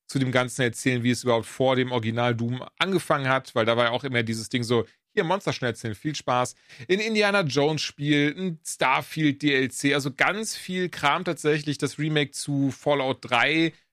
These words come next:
was, oder das Remastered, Entschuldige, zu, äh, Fallout drei, was jetzt auch offiziell bestätigt haben, dass das in der Mache ist, genau wie das, äh, Oblivion Remaster.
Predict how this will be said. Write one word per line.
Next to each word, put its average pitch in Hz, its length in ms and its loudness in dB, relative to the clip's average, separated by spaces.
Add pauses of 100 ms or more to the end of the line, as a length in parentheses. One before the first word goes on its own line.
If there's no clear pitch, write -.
(100)
was, 135 160 2
oder 160 80 0
das 135 180 0
Remastered, 120 480 0
Entschuldige, 110 340 -4
zu, 110 220 -8
äh, 117 220 -2
Fallout 123 400 -4
drei, 131 180 -2
was 127 120 -2
jetzt 123 120 -6
auch 123 140 -12
offiziell 127 260 -6
bestätigt 175 460 -4
haben, 147 160 2
dass 131 80 -6
das 139 180 -4
in 139 60 -4
der 127 80 0
Mache 127 260 -4
ist, 120 200 -4
genau 117 260 0
wie 117 80 -2
das, 113 300 -4
äh, 135 40 -6
Oblivion 135 540 0
Remaster. 117 680 -2